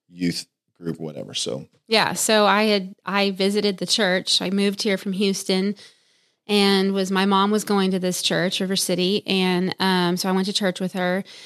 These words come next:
Speaker 2: and I filled out a connection card like everybody does and wanted to join a small group. And
Speaker 1: That's
Speaker 2: I
Speaker 1: funny that you think everybody fills out a connection
Speaker 2: Well,
Speaker 1: card.
Speaker 2: okay. Well, you know, if you're listening to this, you should fill out a connection <laughs> card.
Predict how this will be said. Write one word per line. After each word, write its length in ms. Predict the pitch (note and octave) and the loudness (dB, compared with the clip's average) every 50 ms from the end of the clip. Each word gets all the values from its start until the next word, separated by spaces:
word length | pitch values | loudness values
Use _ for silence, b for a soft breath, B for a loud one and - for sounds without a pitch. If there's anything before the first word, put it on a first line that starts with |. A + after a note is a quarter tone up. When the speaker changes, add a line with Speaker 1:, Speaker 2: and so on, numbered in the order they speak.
| B B B B B B B B _ | B B B B B B B B _
Speaker 2:
and 120 | G3+ G#3 | 2 2
I 100 | G#3 G3+ | 2 2
filled 220 | G3 - A3 G#3+ G#3+ | 2 2 4 4 6
out 100 | G#3+ G#3+ | 4 4
a 40 | G#3+ | 2
connection 440 | - A3 A3+ G#3+ G#3 - - G#3+ | 0 0 0 0 2 0 0 0
card 500 | G#3 - A3 G3 G3 G3 G3 G3+ G3+ G3+ | 0 0 2 4 4 4 4 4 2 2
like 280 | G3 F#3 F#3+ G3 - - | 2 2 0 0 0 -2
everybody 380 | F#3 F#3+ G3+ G3+ G3 G#3+ A3 A#3 | 0 0 0 2 2 2 2 4
does 480 | G#3 G#3 G3 G3 G3 G3 G3+ G3 G3+ | 4 4 4 4 4 4 2 2 2
and 160 | G3+ G3 G3 | 0 2 2
wanted 260 | G3 F#3+ G3 G3+ G3 - | 2 2 2 0 0 -2
to 100 | A3 F#3+ | -4 -2
join 300 | F#3+ G3 G3 G3 G#3 G#3+ | 0 0 2 2 0 0
a 40 | |
small 340 | G#3 - A3+ G#3 G3 G3 F#3+ | 0 0 2 2 2 2 2
group. 480 | F3+ - F#3+ F3+ F3+ F3+ F#3 F#3 - - | 0 0 0 0 2 2 0 0 -2 -2
And 160 | - F3+ F3+ | 0 0 2
Speaker 1:
That's 100 | F3 F3 | 2 2
Speaker 2:
I 60 | F3+ F#3 | 2 2
Speaker 1:
funny 160 | G2+ - F#2 | 2 4 2
that 120 | F2 D2+ | 2 2
you 100 | D2 E2 | 0 -2
think 220 | - - F2 E2 D#2+ | -2 0 0 2 2
everybody 340 | D#2+ E2+ D#2+ D2+ E2 E2 D#2+ | 2 2 0 0 0 -2 -2
fills 260 | - - E2+ D#2+ D#2+ | -2 -2 -2 0 0
out 60 | D#2+ D#2 | 0 -2
a 40 | D#2 | -2
connection 140 | - - A#3+ | -2 0 2
Speaker 2:
Well, 240 | A#3 A3 G#3 G#3 | 4 4 4 4
Speaker 1:
card. 140 | - G#3+ G#3 - | 4 2 0 0
Speaker 2:
okay. 200 | G#3+ E3+ E3 E3+ | 0 -2 0 0
Well, 420 | F#3+ F#3+ F#3 F3 F3 E3+ - - _ | 0 0 0 0 0 -2 -4 -8 _
you 120 | - F#3+ F3+ | -4 -4 -2
know, 100 | E3+ F3 | -2 -2
if 100 | F3 - | -2 -2
you're 100 | G3+ G3+ | 0 0
listening 340 | G#3 G3+ - - F3+ F3 E3+ | 0 0 0 0 0 0 0
to 60 | E3+ | 0
this, 240 | E3+ E3+ E3 - - | 0 -2 -2 -2 -2
you 100 | F3 F3+ | -2 -2
should 440 | - - - E3+ D#3+ D#3 E3 F3+ - | 0 0 0 0 0 0 -2 -6 -8
fill 160 | - - - D#3+ | -8 -6 -4 -2
out 100 | D3+ - | -2 -2
a 40 | F3+ | -2
connection 520 | - - G#3 G3+ E3 - - - - C4+ - | -2 0 2 4 4 4 4 4 4 4 4
<laughs> 0 | |
card. 200 | - D4+ B3 | 4 4 4